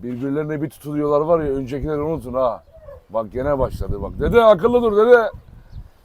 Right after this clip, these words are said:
Şimdi Escobar'ı saldım. Escobar erkek. Liderlik potansiyeli yüksek bir köpek. Şimdi dede de devamlı bahçede sadık olduğu için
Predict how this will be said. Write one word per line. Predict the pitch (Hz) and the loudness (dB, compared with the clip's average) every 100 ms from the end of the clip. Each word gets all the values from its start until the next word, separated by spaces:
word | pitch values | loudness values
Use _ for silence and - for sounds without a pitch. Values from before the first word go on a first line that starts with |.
| _ - _ - | _ -20 _ -14
Şimdi | 123 156 | -8 -4
Escobar'ı | 175 123 180 202 202 156 | -4 -2 0 2 2 2
saldım. | 185 202 185 | 2 2 -2
Escobar | 147 - 180 208 190 | -4 -4 -2 0 2
erkek. | 185 139 190 131 - _ _ _ _ - - - | 0 2 0 0 -12 _ _ _ _ -20 -20 -6
Liderlik | 123 143 165 185 180 143 | -2 2 2 2 0 -2
potansiyeli | 160 175 147 180 185 | 0 0 0 -2 -2
yüksek | 180 139 190 170 | -4 -2 -4 -4
bir | 143 | -4
köpek. | 135 147 147 | -2 -2 -4
Şimdi | - 143 143 | -6 -6 -4
dede | 147 160 | -4 -4
de | 160 | 0
devamlı | 156 156 160 143 | 0 0 -2 0
bahçede | 143 135 165 | 2 2 -4
sadık | 143 156 165 | -4 -4 -4
olduğu | 165 185 214 | -4 -6 -8
için | 131 139 | -10 -12